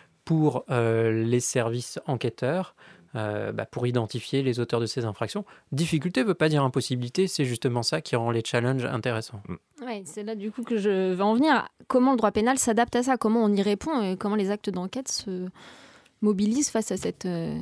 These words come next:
Speaker 3: nouvelle forme de criminalité ?
Speaker 1: Alors, si on veut parler de, de stricte procédure pénale, il y a ce qu'on appelle, euh, les cyberpatrouilles qui ont été, euh, créées, euh, il y a, il y a bientôt, euh,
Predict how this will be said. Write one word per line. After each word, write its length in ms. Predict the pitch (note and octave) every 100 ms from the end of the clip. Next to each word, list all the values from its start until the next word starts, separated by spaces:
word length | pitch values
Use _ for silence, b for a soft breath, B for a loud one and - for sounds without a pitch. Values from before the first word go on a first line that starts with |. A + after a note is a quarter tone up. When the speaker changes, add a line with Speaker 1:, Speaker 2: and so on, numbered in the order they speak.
| F#3 -
Speaker 3:
nouvelle 260 | G3 G3+
forme 260 | G3+ A#3+ A#3
de 80 | G3
criminalité ? 680 | - G3+ F3+ F3 G#3+ G3 - _ -
Speaker 1:
Alors, 180 | B2+
si 100 | C3
on 80 | D#3+
veut 120 | D3+
parler 280 | D3 C#3+ D3
de, 420 | C#3 A#2+ A#2 A2+ A2+ b b b b b b _
de 100 | C3
stricte 360 | - - F3 D3
procédure 480 | - B2+ C3+ B2 A#2+
pénale, 560 | B2+ C3+ E3+ G3 B2+ B B B _
il 160 | C3+ C#3
y 140 | C3+
a 240 | D3 E3 E3
ce 80 | -
qu'on 120 | C3+
appelle, 320 | C3 D3 C#3+
euh, 500 | B2+ B2 A#2+ A#2+ A#2 A#2 B B _ -
les 100 | B2
cyberpatrouilles 840 | - C#3 C3 - B2+ - D3+ E3+
qui 140 | D#3+ C3+
ont 120 | B2
été, 400 | A#2+ - C3 B2+
euh, 340 | A#2 A2+ A2 A2 B B -
créées, 360 | - C3 C3+
euh, 160 | C3 A#2
il 60 | A#2
y 60 |
a, 220 | A#2 A2+
il 60 | A2+
y 60 | A#2
a 20 |
bientôt, 640 | A#2 A#2+ A#2 C3 B2+ B2
euh, 320 | A2+ A2+ A2